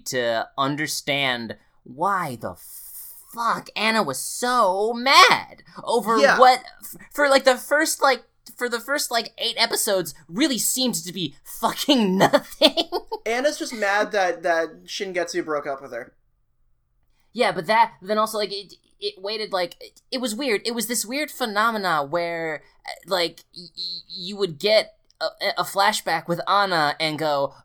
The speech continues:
Speaker 1: "Okay, so that's her sad backstory." And then, like, three episodes down the line, the show would be like, "No, no, no, no, no. Here's her sad backstory." And then they did that, like, two more <laughs> times.
Speaker 2: I, I'll, can I say one thing that really confused me and made me
Speaker 1: Mm-hmm.
Speaker 2: feel like a fucking idiot is that Anna's younger sister looks just like young Anna.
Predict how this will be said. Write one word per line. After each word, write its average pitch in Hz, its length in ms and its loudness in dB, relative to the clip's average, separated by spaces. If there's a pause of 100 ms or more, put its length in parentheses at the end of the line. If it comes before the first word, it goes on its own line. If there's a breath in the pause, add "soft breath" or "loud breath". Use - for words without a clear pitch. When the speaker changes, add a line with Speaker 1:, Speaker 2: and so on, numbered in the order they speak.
Speaker 1:
"Okay, 185 280 6
so 175 160 2
that's 175 420 6
her 170 100 -2
sad 151 300 2
backstory." 127 560 -2
And 160 140 -2
then, 185 80 0
like, 175 180 -2
three 208 120 -2
episodes 190 380 -2
down 180 220 0
the 160 80 -2
line, 190 300 4
the 170 60 -2
show 175 160 0
would 165 80 -2
be 170 100 0
like, 156 120 -2
"No, 190 120 -2
no, 202 100 0
no, 185 140 2
no, 170 60 -2 (120)
no. - 40 -8 (140 soft breath)
Here's 220 440 4
her 220 100 8
sad 190 400 4
backstory." 127 720 2 (140 loud breath)
And 208 160 2
then 233 80 0
they 220 100 2
did 208 160 -4
that, 196 160 4
like, 175 220 2
two 220 240 -2
more 196 200 4
<laughs> - 0 -
times. - 960 -2 (460 soft breath)
Speaker 2:
I, 202 60 -4 (120)
I'll, 226 200 0 (220)
can 247 120 2
I 285 60 2
say 277 180 -4
one 202 180 -2
thing 220 120 -4
that 196 180 -4
really 175 240 -4
confused 160 540 -6
me 196 300 -10 (320)
and 170 200 -2
made 165 140 -2
me 147 80 -4
Speaker 1:
Mm-hmm. 147 100 -6
Speaker 2:
feel 185 120 0
like 175 80 -2
a 160 40 -8
fucking 180 420 -10
idiot 175 300 -6
is 170 140 -8
that 170 140 -4
Anna's 185 260 -4
younger 190 260 -4
sister 175 340 -6
looks 151 200 -6
just 156 260 -6
like 160 160 -4
young 151 240 -4
Anna. 196 340 -6